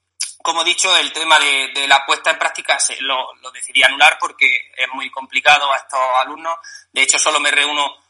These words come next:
una vez por semana vía, vía G Suite con ellos, ya que les es más complicado y que tienen muchísimas más materias, ¿vale? Los otros profesores tienen una carga, eh, o le, o les dan una carga mayor,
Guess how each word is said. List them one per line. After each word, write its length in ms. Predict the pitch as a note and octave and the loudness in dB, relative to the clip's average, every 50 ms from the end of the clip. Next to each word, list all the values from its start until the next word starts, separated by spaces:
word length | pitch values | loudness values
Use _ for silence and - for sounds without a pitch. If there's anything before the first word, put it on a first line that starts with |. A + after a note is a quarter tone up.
| _ | _
una 240 | - D#3 D3 C3+ C#3 | -6 0 4 4 4
vez 220 | C#3+ D3+ D3 C#3+ - | 6 4 2 0 -2
por 140 | - D3 C#3 | -4 -4 -2
semana 560 | - D3+ C#3 C#3+ D3 D3 D3 C#3+ C#3+ C#3 C3 - - - _ _ _ | -2 -2 -2 0 2 2 2 2 2 0 0 -4 -8 -20 _ _ _
vía, 840 | _ C3+ C3+ C3+ C#3 C#3 C3 C3 C3+ C3+ C3 C3 C3 B2+ B2+ B2+ B2 B2+ C3 - - _ _ - | _ -6 -4 0 4 6 6 6 6 6 4 4 2 0 0 -2 -2 -4 -8 -14 -20 _ _ -12
vía 520 | C3+ C3+ C#3 C#3 C3+ C3+ C#3 C3 B2+ - - - | -10 -4 -2 0 2 2 2 0 -4 -14 -18 -14
G 160 | C3+ D#3+ E3+ | -10 -4 0
Suite 340 | - - - F#3 G3 F#3+ - | 0 0 0 0 -6 -10 -8
con 180 | - D#3+ D3+ E3 | -4 -2 -2 0
ellos, 380 | F3+ F3+ F3 F#3 G3 G3+ G#3 - - _ _ _ | 0 0 0 0 0 -2 -2 -8 -18 _ _ _
ya 140 | - D3 C#3+ | 0 0 2
que 80 | C#3+ C#3+ | 2 2
les 140 | C#3 C#3 C#3 | 0 0 0
es 40 | |
más 160 | D3 C#3+ C3+ - | 2 0 0 0
complicado 640 | - D3+ C#3+ - C3+ C#3 C3+ E3+ E3+ F3 F3 F3+ | -2 -10 -10 -8 -8 -2 2 4 4 4 4 2
y 80 | F3+ E3 | -2 -2
que 120 | D#3+ D3 | -2 -4
tienen 240 | C3+ D3 C#3+ C#3 C#3+ | -4 -4 -6 -4 -6
muchísimas 500 | C#3+ C#3+ C#3 - - - - D#3+ D3+ D3 | -8 -8 -8 -6 -6 -6 -6 -4 -4 -4
más 200 | D3 C#3+ C#3 C3+ | -4 -4 -6 -8
materias, 680 | C3+ C3 A#2+ A#2+ - D3+ D#3+ D#3+ D#3 D3+ D3+ D3 D3+ C#3+ | -8 -8 -10 -6 -2 0 0 2 2 4 4 4 4 4
¿vale? 440 | C3+ C3+ C#3 D3+ D#3 D#3 - _ _ _ - | 0 -2 -2 -2 -4 -4 -8 _ _ _ -14
Los 180 | C3 C3 C3 C3+ | -8 -4 -4 -4
otros 160 | C3 C3 - | -4 -6 -8
profesores 520 | - C#3 B2 - - - - D3 C#3+ C#3 - | -8 -6 -6 -4 -2 0 0 0 0 0 -4
tienen 200 | C#3 C3+ C#3+ C#3+ | -6 -6 -4 -4
una 180 | C#3 C3 B2+ | -2 -2 2
carga, 360 | - C#3 - C3 C3+ C3 B2 - - - _ _ _ _ - | 2 4 4 6 4 4 2 0 -6 -20 _ _ _ _ -6
eh, 240 | - B2 B2 A#2+ A#2+ | -2 -2 0 0 0
o 160 | A#2+ B2+ B2+ | 0 -2 -4
le, 300 | B2+ B2 B2 B2+ B2 - | -4 -2 -2 -2 -2 -2
o 120 | B2 B2+ | -4 -4
les 160 | C3 B2+ B2 B2 | -2 -2 0 2
dan 140 | C3+ C3 | 2 2
una 140 | C3+ C3 C3 | 2 2 4
carga 220 | C3+ C#3 C3+ C3 C3+ | 4 4 4 4 4
mayor, 420 | B2+ B2+ B2 C3+ D#3+ E3+ E3+ - | 4 2 2 4 2 0 0 -4